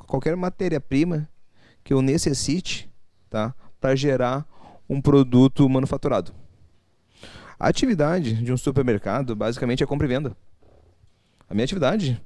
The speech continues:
principal é compra e venda. Então, os créditos que eu tenho permissão de tomar estão vinculados à compra de uma mercadoria e à venda de uma mercadoria. Quando nós falamos em indústria,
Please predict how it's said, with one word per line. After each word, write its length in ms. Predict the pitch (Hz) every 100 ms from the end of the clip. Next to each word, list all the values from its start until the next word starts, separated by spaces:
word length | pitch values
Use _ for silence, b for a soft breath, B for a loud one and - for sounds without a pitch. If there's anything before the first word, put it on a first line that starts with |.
| -
principal 540 | 143 160 143 107 170
é 60 | -
compra 180 | - 254
e 60 |
venda. 220 | 220 151 - - - _ - _
Então, 240 | 117 135 196 -
os 140 | 170 -
créditos 540 | - 151 214 247 190
que 60 | 165
eu 40 |
tenho 180 | 147 147
permissão 480 | 151 143 131 139 165
de 100 | -
tomar 380 | 135 117 180 -
estão 160 | - 147
vinculados 460 | 147 160 139 123 -
à 140 | 120
compra 340 | - 139 196 190
de 60 |
uma 60 | 170
mercadoria 500 | 139 131 110 127 262 - - _ b b b b b -
e 80 |
à 60 | 185
venda 320 | 175 151 180
de 60 | 123
uma 320 | 110 90 104
mercadoria. 520 | 107 110 101 90 92 - - _ _ b b b b
Quando 220 | - 135 247
nós 140 | 294
falamos 340 | - 196 196
em 120 | 180 156
indústria, 680 | 120 107 175 - 104 78